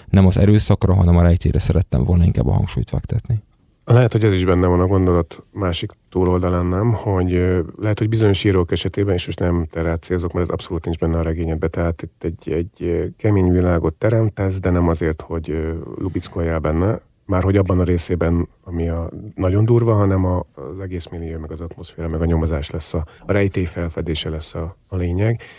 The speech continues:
Speaker 2: Csak zárójelben mondom, hogy tényleg körülbelül a könyv egyharmadától, amikor így elkezdenek összeérni a szálak, meg mint hogyha te belejöttél volna az írásba, nem tudom, így hirtelen exponenciálisan izgalmasabb, még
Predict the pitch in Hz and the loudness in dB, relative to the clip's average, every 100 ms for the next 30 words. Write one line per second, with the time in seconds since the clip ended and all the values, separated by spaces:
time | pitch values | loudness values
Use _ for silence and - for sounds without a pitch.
0 | - 104 98 92 85 87 87 90 87 85 | -12 -2 2 4 4 4 2 2 2 -2
1 | - 98 85 - 87 90 - 95 82 - | -2 -2 -2 -2 0 -2 -2 -2 -2 -4
2 | 107 95 90 87 87 85 85 - 95 85 | -6 -6 -4 -2 0 0 -2 -2 -4 -2
3 | 80 82 90 87 82 82 78 95 90 - | -2 0 0 -4 -6 -8 -8 -8 -6 -4
4 | 87 85 85 80 - 92 101 95 92 80 | -4 -4 -6 -6 -6 -4 -4 -6 -8 -8
5 | 82 82 82 85 98 95 87 82 - 82 | -8 -8 -8 -6 -2 0 0 -2 -4 -6
6 | 82 80 80 78 85 95 98 87 82 92 | -4 -4 -6 -6 -6 -4 -4 -2 -2 0
7 | 104 110 107 110 - - - - _ _ | 2 2 2 0 -8 -20 -20 -20 _ _
8 | _ 117 - 120 - 90 90 - 85 82 | _ -6 0 0 0 -2 -4 -4 -6 -8
9 | 82 82 80 - 87 80 85 80 78 85 | -6 -6 -6 -6 -6 -6 -6 -8 -6 -6
10 | 82 - _ 117 104 92 | -8 -12 _ 0 2 2